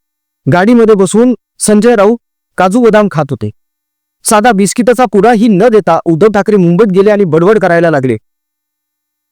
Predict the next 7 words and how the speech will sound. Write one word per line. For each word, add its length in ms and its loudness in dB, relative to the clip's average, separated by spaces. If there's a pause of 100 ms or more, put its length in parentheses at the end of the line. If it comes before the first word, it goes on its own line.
(180)
की 100 4
शेतकऱ्यांना 720 0
किमान 320 0
दहा 260 0
हजार 280 0
कोटींची 500 0
मदत 200 2